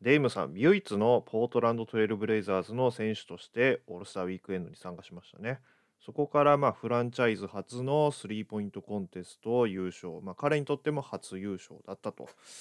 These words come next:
いうことでしたね。まあ、まずは、まあ、お祝いしてあげたいというところですかね。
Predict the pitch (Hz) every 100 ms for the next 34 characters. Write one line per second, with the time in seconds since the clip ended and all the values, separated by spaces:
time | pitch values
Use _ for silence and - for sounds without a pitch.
0 | - - _ - 95 92 - 92 92 71
1 | - - 104 123 123 _ 107 95 87 104
2 | 98 107 117 - 95 82 - - 92 87
3 | 82 - - 82 85 87 123 - - -
4 | 87 92 - - - - 120 120